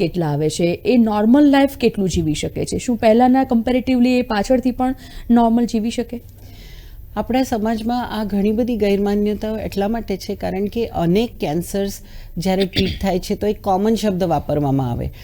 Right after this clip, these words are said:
Speaker 2: જે બ્લડ કેન્સરમાં કિમોથેરાપી હોય, એ જ બ્રેસ્ટ કેન્સરમાં કિમોથેરાપી હોય, એવી રીતે લોકોની માન્યતા હોય છે.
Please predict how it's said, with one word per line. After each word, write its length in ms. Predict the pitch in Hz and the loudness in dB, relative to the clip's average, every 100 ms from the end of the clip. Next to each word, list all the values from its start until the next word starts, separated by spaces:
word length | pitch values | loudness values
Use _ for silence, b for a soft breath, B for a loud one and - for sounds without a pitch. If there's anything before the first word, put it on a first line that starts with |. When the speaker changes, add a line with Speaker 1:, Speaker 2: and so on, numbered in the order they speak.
| B - | B -2
Speaker 2:
જે 120 | 190 | 0
બ્લડ 280 | 185 165 160 | 4 4 2
કેન્સરમાં 540 | 180 208 202 226 226 | 2 -2 -2 -2 -2
કિમોથેરાપી 680 | 208 220 208 214 226 214 220 | -2 -2 -2 -2 -2 -2 -2
હોય, 220 | 220 220 214 | -2 -2 -2
એ 200 | - 214 | 2 2
જ 120 | 185 | 2
બ્રેસ્ટ 280 | 180 180 - | -2 -2 -2
કેન્સરમાં 480 | 180 175 180 175 | -2 0 0 -2
કિમોથેરાપી 680 | 170 170 165 175 170 170 180 | -2 -2 -2 -2 -4 -2 -2
હોય, 200 | 175 175 | -2 -2
એવી 320 | - 185 185 | -2 0 0
રીતે 320 | 190 190 190 180 | 2 0 0 0
લોકોની 380 | 156 175 170 | 0 0 0
માન્યતા 480 | 185 139 139 139 156 | 2 2 0 -2 -4
હોય 140 | 156 151 | -6 -6
છે. 140 | 165 | -10